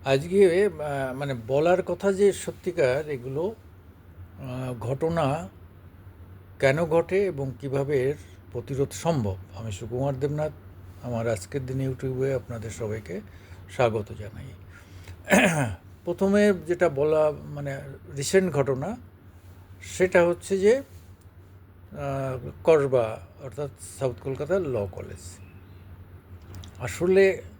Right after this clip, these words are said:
ল কলেজ বলেই আমার মানে একটু ব-, বলতে ইচ্ছা করলো, প্রচুর শুনছি ইত্যাদি ইত্যাদি।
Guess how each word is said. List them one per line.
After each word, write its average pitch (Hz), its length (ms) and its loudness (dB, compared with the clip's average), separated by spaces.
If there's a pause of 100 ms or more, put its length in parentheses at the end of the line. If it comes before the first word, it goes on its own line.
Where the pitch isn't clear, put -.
(1160)
ল 139 300 6
কলেজ 233 420 6
বলেই 233 380 4
আমার 170 600 -2
মানে 127 300 -6 (400)
একটু 135 320 -4
ব-, 143 260 0
বলতে 175 280 6
ইচ্ছা 139 260 4
করলো, 117 480 -2 (180)
প্রচুর 190 360 -2 (220)
শুনছি 160 320 -6
ইত্যাদি 147 340 -6
ইত্যাদি। 120 320 -12